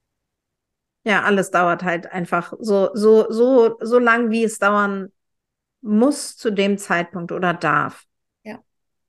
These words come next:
Speaker 2: Ja.
Speaker 1: Und also wir sind am Ende des Gesprächs angekommen und dabei würde ich gerne am liebsten noch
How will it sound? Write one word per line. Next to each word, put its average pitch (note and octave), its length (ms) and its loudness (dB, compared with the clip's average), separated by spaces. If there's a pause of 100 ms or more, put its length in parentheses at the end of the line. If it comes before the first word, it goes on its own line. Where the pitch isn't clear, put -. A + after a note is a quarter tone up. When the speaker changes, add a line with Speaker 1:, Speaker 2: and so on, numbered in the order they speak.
(260)
Speaker 2:
Ja. A3 240 -12 (1400)
Speaker 1:
Und G#3+ 400 0
also A3 200 0 (220)
wir A3+ 160 -2
sind B3 160 -4
am A3+ 140 -2
Ende C4+ 260 -2
des B3 180 -2
Gesprächs C4 360 -4
angekommen A#3 500 -2
und A#3+ 200 -2
dabei A#3 320 0
würde A#3+ 180 -2
ich - 160 -6
gerne B3 320 2
am A#3 180 -2
liebsten B3 380 -8
noch B3+ 200 0